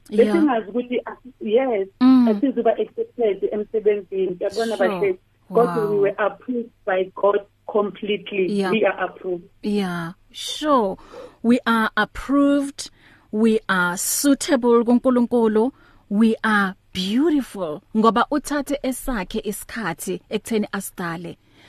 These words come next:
Speaker 1: Wasidala ngomfanekiso wakhe. Uyazi ngikuzwa kahle, Mamzodwa Masango, ngikuzwa kahle impela ukuthi akekho umuntu okumele l-,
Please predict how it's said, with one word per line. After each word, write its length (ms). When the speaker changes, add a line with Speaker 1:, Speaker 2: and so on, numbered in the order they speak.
Speaker 1:
Wasidala 600
ngomfanekiso 840
wakhe. 480
Uyazi 340
ngikuzwa 440
kahle, 380
Mamzodwa 540
Masango, 600
ngikuzwa 640
kahle 280
impela 600
ukuthi 340
akekho 380
umuntu 340
okumele 640
l-, 120